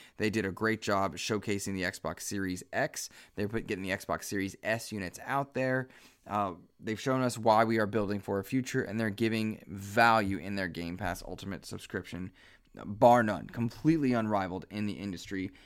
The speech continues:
and they're doing a great job at showing why Xbox maintains value for gamers.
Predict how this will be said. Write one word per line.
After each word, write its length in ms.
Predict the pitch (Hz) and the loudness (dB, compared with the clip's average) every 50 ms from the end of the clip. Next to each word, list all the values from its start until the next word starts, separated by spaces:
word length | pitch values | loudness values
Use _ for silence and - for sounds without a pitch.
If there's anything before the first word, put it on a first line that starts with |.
| - _ | -20 _
and 100 | - 110 | -6 -4
they're 60 | 120 | -2
doing 280 | 113 113 131 143 143 135 | 0 0 0 0 0 -2
a 80 | 120 113 | -2 -4
great 460 | 95 - - - 104 117 139 - 165 | -6 -8 -6 -2 -2 -2 -2 -2 -2
job 340 | 127 113 98 90 92 92 98 | -2 -2 -2 -2 -2 -2 -4
at 120 | - - | -6 -8
showing 480 | - - 113 107 101 101 98 95 95 95 - - - - _ _ _ _ _ - | -6 -2 -2 0 0 0 -2 -4 -6 -8 -12 -20 -20 -20 _ _ _ _ _ -12
why 420 | 117 104 101 110 110 110 120 107 - | -8 -2 0 2 2 2 2 0 -2
Xbox 480 | - 107 - - - 95 85 101 - - - _ _ | -4 -6 -6 -6 -4 -4 -4 -4 -6 -12 -18 _ _
maintains 880 | - 107 104 104 107 110 107 113 120 117 - 113 92 95 95 92 92 98 | -6 -4 -4 -2 -2 -4 -4 -6 -6 -8 -8 -8 -8 -8 -8 -8 -8 -8
value 380 | 95 - 90 65 69 87 90 | -8 -8 -8 -6 -6 -6 -6
for 140 | - - 101 | -6 -6 -4
gamers. 460 | 101 120 139 131 98 69 - - - | -2 -2 -2 -2 -2 -6 -8 -12 -16